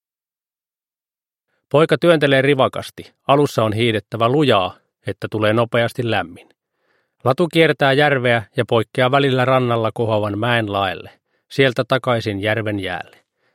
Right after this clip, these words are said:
Ensimmäisen kierroksen jälkeen kilpailu voi alkaa. Poika hiihtää mielessään olympialaisten viestin ankkuriosuutta.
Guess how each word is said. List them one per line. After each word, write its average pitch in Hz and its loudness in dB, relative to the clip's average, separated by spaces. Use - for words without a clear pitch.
Ensimmäisen 147 2
kierroksen 139 0
jälkeen 127 0
kilpailu 113 -2
voi 95 -2
alkaa. - -4
Poika 123 2
hiihtää 131 2
mielessään 127 0
olympialaisten 110 -2
viestin 127 0
ankkuriosuutta. 104 -6